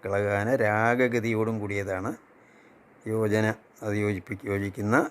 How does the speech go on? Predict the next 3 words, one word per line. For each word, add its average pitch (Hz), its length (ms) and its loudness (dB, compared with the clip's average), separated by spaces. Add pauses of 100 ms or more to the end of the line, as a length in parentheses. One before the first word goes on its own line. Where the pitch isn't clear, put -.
(100)
ലോഭനീയം, 107 760 -2
മനോഹരമായ, 101 920 2 (960)
അപ്പം 123 240 -2